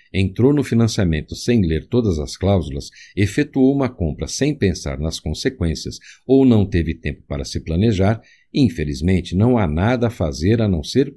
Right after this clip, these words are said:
pagar. A atitude mais sensata é dar um passo atrás, cortando o consumo ou vendendo algo para fazer caixa e honrar a dívida.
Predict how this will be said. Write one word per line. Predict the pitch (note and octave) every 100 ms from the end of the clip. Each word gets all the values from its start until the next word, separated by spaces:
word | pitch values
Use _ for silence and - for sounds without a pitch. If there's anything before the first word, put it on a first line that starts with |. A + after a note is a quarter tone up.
| -
pagar. | D#3+ B2+ F2 E2+ _ _ _ _ _ _ _ _ -
A | G#2+
atitude | A#2 - - A2 D#2+
mais | E2+ A#2
sensata | - D2 - F#2+ E2+ - - _
é | E2+
dar | E2 A2+
um | A2+
passo | F#2+ A2 G#2+ A#2+
atrás, | - F2+ F#2 - - _ _ _
cortando | A#2 G2+ - C#3+ F3 C3+
o | -
consumo | E2+ - - C#3+ D#3 - -
ou | B2 G#2+
vendendo | G#2+ F2 E2 A#2 C#3+ A2
algo | E2+ G#2 A#2+
para | A2+ G#2+
fazer | - F2 E2 C#2+
caixa | - G2 A2+ - A2+
e | A2+ A2+
honrar | F2 D2 G#2+ A#2
a |
dívida. | G#2 E2+ D2 C#2+ C#2+